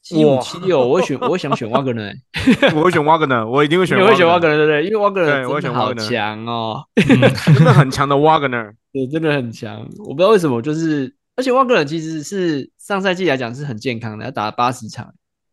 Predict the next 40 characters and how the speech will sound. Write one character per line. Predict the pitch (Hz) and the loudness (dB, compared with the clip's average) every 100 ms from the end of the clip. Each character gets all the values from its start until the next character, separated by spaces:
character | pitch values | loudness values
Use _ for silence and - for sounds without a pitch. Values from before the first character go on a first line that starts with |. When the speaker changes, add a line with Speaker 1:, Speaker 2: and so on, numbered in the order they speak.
| - | -4
Speaker 3:
嗯， | 139 127 113 | 0 0 0
嗯， | 123 117 123 | 0 -2 0
嗯。 | 113 110 - _ | -2 -4 -8 _
Speaker 1:
对 | 131 | -12
吧？ | 104 | -12
应 | - | -10
该 | 254 | -6
连 | 277 208 | -2 -2
两 | 220 135 | -2 -2
年 | 120 | -4
都 | 151 | -4
很 | 123 | -6
健 | 131 120 | -6 -8
康 | 110 | -10
啊， | 107 | -12
因 | 156 | -8
为 | 190 | -8
他 | 196 | -6
上 | 190 | -6
个 | 185 | -6
赛 | 175 175 | -6 -6
季 | 170 170 | -6 -8
是 | 160 160 | -8 -8
第 | 165 | -8
几 | - 135 | -10 -12
年？ | - | -14
我 | - | -14
看 | 123 | -16
一 | |
下， | 135 - _ _ _ | -16 -20 _ _ _
第 | 180 165 | 0 2
二 | 160 | 2
年。 | 113 64 - | 0 -6 -4
Speaker 3:
第 | 185 170 | 2 4
二 | 165 | 6
年 | 135 123 | 4 4
啊， | 123 | 2
Speaker 2:
哦。 | 123 117 98 | 2 0 0
Speaker 3:
对 | |
啊。 | 139 127 | -2 -4